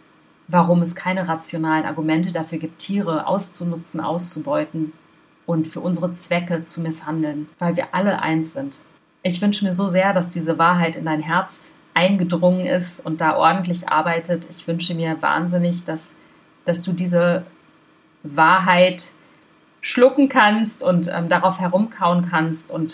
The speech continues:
sie dann irgendwann bei nächster Gelegenheit wieder konstruktiv ausspuckst, <laughs> sprich in eine konstruktive Diskussion oder in ein konstruktives Gespräch mit deinen Mitmenschen gehst. Denn das ist wirklich die tiefe Wahrheit. Und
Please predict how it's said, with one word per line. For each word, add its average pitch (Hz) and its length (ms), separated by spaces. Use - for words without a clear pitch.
sie 170 160
dann 160 180
irgendwann 170 640
bei 151 340
nächster 202 360
Gelegenheit 196 680
wieder 175 160
konstruktiv 214 600
ausspuckst, - 800
<laughs> 285 140
sprich 220 440
in 196 120
eine 180 100
konstruktive 208 640
Diskussion 185 720
oder 175 180
in 156 100
ein 156 120
konstruktives 180 640
Gespräch 175 460
mit 165 120
deinen 151 160
Mitmenschen 165 520
gehst. 160 420
Denn 165 400
das 175 180
ist - 160
wirklich 180 300
die 156 120
tiefe 175 300
Wahrheit. 151 480
Und - 320